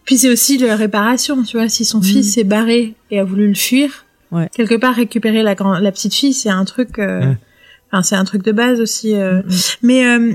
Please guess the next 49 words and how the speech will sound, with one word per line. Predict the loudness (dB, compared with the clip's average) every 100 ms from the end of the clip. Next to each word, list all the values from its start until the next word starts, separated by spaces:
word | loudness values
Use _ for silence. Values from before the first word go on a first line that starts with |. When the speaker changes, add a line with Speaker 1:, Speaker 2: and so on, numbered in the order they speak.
| 0
Speaker 1:
moi, | 0 2
je |
voudrais | 2 0
dire | 2 -2
que | -2
quand | -2 0 0
j'ai, | 0 0
les, | 0 -2
au | 0
début | 0 0
du | 0
film, | 0 0
j'ai | 2
eu | 0
très, | 0 -4
très | -2 -4
peur | -2 -2
avec | -2 -4
le | -6
coup | -6
de |
Palpatine. | -4 -4 -4 -4 -4
Je | 0
me | -2
suis | -2 -2
dit, « | -2
Ça | -2 -4
va | -4
être | -6
ridicule, | -6 -4 -4 -4 -4
ça | -2
va | -2 0
m'énerver. » | 2 2 2 0 0 -4 _ -20 -20 -16 -2
Ils | 0
m'ont | 2 2 2 2 2
recherché | 0 0 2 -2 0 0 2
un | 2 2
vieux | 0 0 2
méchant | 2 0 0 2 2 2
de, | 2 0 0 0 0 0
Speaker 3:
Ah, |
c'est, | 0 0 -2 -2
ouais. | 0
Speaker 1:
d'outre-tombe, | 0 0 -2 0 0 2 2 2 2 0
ça | 0 -2
me |
sert | -2 -2
à | -2
rien. | 0 2 2 -2